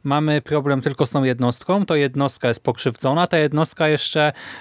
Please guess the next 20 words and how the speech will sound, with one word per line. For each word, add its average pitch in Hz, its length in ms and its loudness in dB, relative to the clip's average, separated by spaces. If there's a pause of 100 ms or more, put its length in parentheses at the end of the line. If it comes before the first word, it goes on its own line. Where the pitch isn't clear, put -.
(140)
y, 131 60 -2
oberwała 143 540 2
mocno, 120 320 -2
jest 131 160 0
w - 40 -14
śpiączce, 135 580 -2
nie 131 100 2
wiadomo, 120 320 2
czy - 120 -6
dożyje 117 360 2
końca 110 300 0
filmu. 127 360 0 (800)
I 139 60 -2
tak 156 120 0
naprawdę 170 380 0
miasto 165 320 0
chce 165 160 -2
się 160 120 0
jej 156 120 2
pozbyć. - 520 -2